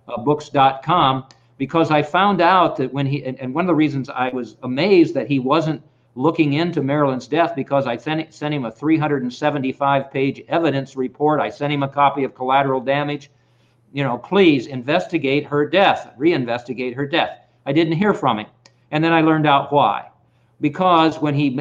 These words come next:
he had to make comments about the Sirhan Sirhan case, and if you read them,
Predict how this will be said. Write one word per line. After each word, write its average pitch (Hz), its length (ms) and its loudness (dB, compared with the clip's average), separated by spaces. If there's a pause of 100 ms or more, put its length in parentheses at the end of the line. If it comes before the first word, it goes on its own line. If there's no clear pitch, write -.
he 135 140 -2
had 175 200 0
to 175 60 -2
make 151 240 -2
comments 156 540 0
about 139 280 2
the 143 60 -4
Sirhan 143 460 -2
Sirhan 147 500 -2
case, 127 280 -4
and 127 100 -8
if 120 120 -10
you 135 140 -2
read 160 300 0
them, 123 320 -6